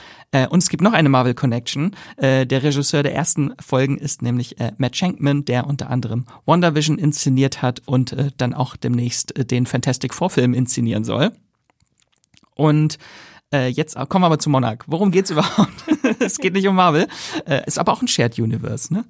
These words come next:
Ähm, es geht zurück ins Jahr zweitausendvierzehn. Wir erinnern uns. Äh, damals bekämpft, äh, Godzilla zwei gefährliche, als Muto bezeichnete Monster in der Metropole San Francisco.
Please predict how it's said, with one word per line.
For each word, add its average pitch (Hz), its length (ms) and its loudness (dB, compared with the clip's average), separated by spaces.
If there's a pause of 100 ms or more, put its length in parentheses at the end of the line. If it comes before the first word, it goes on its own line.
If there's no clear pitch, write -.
(400)
Ähm, 131 360 2
es - 280 0
geht 151 340 -4
zurück 147 220 -2
ins 139 160 -2
Jahr 143 100 -2
zweitausendvierzehn. 135 840 -4
Wir 117 100 -4
erinnern 117 300 -4
uns. - 480 -2
Äh, 147 140 2
damals 151 380 2
bekämpft, 160 520 -2
äh, 127 140 -2
Godzilla 143 520 -2
zwei 127 240 0
gefährliche, 131 720 0 (380)
als 127 380 -2
Muto 156 440 2
bezeichnete 139 640 -2
Monster 123 500 -2
in 120 80 -2
der 117 100 0
Metropole 120 560 -4
San 120 240 -4
Francisco. - 720 -6